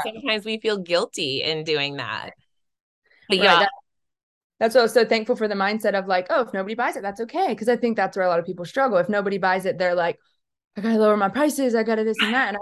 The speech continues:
Speaker 1: was just like, "Okay, that's fine if nobody buys it." <laughs>
Speaker 2: Right.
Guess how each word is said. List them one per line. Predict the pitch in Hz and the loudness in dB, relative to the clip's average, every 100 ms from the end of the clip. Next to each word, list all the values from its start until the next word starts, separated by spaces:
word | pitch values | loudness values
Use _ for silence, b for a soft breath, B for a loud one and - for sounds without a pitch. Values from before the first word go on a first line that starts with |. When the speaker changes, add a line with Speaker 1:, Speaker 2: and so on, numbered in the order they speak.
| 233 | -4
Speaker 1:
was | 277 | -2
just | 254 247 | 0 2
like, | 214 196 - - | 0 -2 -4 -10
"Okay, | 392 415 415 285 | -8 -8 -8 -8
that's | - - | -10 -8
fine | 403 359 | -4 -4
if | 208 | -6
nobody | 190 180 180 | -8 -8 -4
buys | 175 208 - | -4 -2 4
it." | 320 311 262 254 254 - | 4 6 0 2 -4 -2
<laughs> | - | 0
Speaker 2:
Right. | 202 254 339 190 151 | 4 6 6 6 4